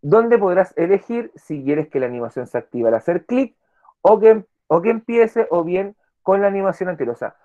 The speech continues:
puedo pedir que sea automático o que sea manual. Por lo general,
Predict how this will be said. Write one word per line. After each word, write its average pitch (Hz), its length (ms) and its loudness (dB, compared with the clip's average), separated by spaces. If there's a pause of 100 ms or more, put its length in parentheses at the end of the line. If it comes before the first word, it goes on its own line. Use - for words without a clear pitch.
(160)
puedo 175 240 0
pedir 175 220 2
que 156 80 -14
sea 151 160 0
automático 208 680 0
o 170 140 -2
que 165 80 -4
sea 165 240 -2
manual. 135 320 -2
Por 147 140 -6
lo 170 120 -2
general, 220 520 0